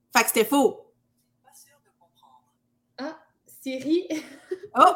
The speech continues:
Speaker 1: on a dé-, on l'a déclenché.
Speaker 2: Fait que ça dit « Le saumon est très fort ».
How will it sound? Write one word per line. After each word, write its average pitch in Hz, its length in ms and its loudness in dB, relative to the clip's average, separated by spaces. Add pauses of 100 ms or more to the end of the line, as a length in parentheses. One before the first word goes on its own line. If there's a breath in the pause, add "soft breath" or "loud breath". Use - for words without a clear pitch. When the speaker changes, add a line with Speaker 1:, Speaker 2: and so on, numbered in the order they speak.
Speaker 1:
on 233 100 0
a 226 80 -2
dé-, 226 220 0
on 226 100 -2
l'a 220 220 0
déclenché. 214 640 -6 (640)
Speaker 2:
Fait 262 220 0 (180)
que - 60 -20
ça 254 120 -4
dit « 247 220 -2
Le 277 180 0
saumon 285 520 -6
est 240 200 -6
très 247 220 -6
fort ». 214 560 -6